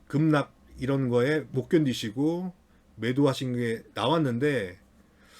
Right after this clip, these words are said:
아, 이거는 하면 안 된다. 어쨌든 이건 하면 안 되고, 그러니까 미리 정해놓고 하는 게 좋죠. 내가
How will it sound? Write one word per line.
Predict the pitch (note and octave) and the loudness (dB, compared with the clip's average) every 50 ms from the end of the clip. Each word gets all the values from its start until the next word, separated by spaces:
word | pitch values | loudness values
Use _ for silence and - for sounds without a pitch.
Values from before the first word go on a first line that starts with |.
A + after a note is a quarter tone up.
| - - - - - - - - - - - - _ - | -20 -20 -20 -20 -20 -20 -20 -20 -20 -20 -20 -20 _ -2
아, | - | 0
이거는 | C#3+ F3 E3+ F#3+ G#3+ G#3 G3 | 0 2 4 4 6 6 6
하면 | F3 - A#3+ B3+ A#3+ | 4 4 6 6 6
안 | C3+ A#2 A#2+ | 4 4 0
된다. | B2 A#2 A2+ - A#2+ - - - | -2 -2 -2 -4 -6 -8 -10 -10
어쨌든 | - A#2+ - - C3+ - - G#2+ F#2+ B2 E3+ D#3+ - _ _ _ | -10 -6 -4 -4 -4 -4 -6 -8 -8 -8 -10 -12 -16 _ _ _
이건 | B2 A2 A2+ A2+ | -12 -10 -8 -8
하면 | G#2 F#3 F#3+ F#3+ F3+ C3+ | -6 -4 -2 -2 -2 -2
안 | G2+ G#2 G2+ | -2 -6 -6
되고, | A2+ A2 G#2 A#2 C#3 D3 C3 G#2 F#2 E2+ - _ _ _ _ _ _ _ _ _ _ _ _ _ _ _ _ _ | -6 -8 -8 -6 -6 -6 -6 -6 -8 -12 -18 _ _ _ _ _ _ _ _ _ _ _ _ _ _ _ _ _
그러니까 | - D#3 C#3 | -4 -4 -2
미리 | B2 E3+ G3+ A3+ A#3 B3 A#3+ A#3 A#3 G3+ E3+ - - _ _ _ - - | 2 2 4 6 6 6 6 6 4 2 0 -6 -12 _ _ _ -20 -14
정해놓고 | - - - G#3+ B3+ C4+ A#3+ A#3+ - - F#3+ | 4 6 6 8 10 10 8 8 6 4 2
하는 | F#3 F#3+ G3 | 2 2 4
게 | E3+ D3+ | 2 2
좋죠. | - - G#2+ - - G2+ E2 - _ _ _ _ _ - _ _ _ _ _ _ _ _ _ _ _ _ _ - _ _ _ | 0 0 -8 -8 -12 -12 -14 -14 _ _ _ _ _ -20 _ _ _ _ _ _ _ _ _ _ _ _ _ -20 _ _ _
내가 | - B2+ C#3+ D3+ E3+ E3+ D#3+ - | -4 0 2 4 4 4 4 2